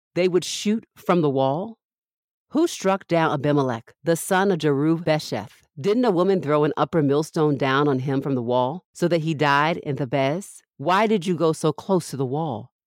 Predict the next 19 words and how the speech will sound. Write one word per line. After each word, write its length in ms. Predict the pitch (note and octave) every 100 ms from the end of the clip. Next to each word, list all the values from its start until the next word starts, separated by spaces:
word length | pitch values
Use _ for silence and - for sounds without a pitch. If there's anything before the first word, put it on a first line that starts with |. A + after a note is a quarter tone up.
| C3+
Just 280 | F3+ A3+ -
say 220 | F#3+ F#3+
to 120 | -
him, 320 | C#3+ B2 G#2 - _ _
'Your 120 | - F#3
servant 460 | - G3+ G#3 G#3+
Uriah 400 | F3 D#3 D#3 D3+
the 80 | C#3+
Hittite 500 | C#3 F#3 - C#3 A#2+
is 120 | C#3+ -
also 420 | D#3 D3 - C3+
dead.'" 400 | B2+ B2+ A2+ B2+ - _ _ _ _ _
So 160 | - F#3+
the 120 | E3+
messenger 420 | F3 F#3+ G#3+ D#3+
departed. 540 | D3+ - C3+ A2+ G2 - _ _
When 200 | - F#3
he 220 | F3 A3 A#3+
arrived, 480 | F#3 D3 C3+ C#3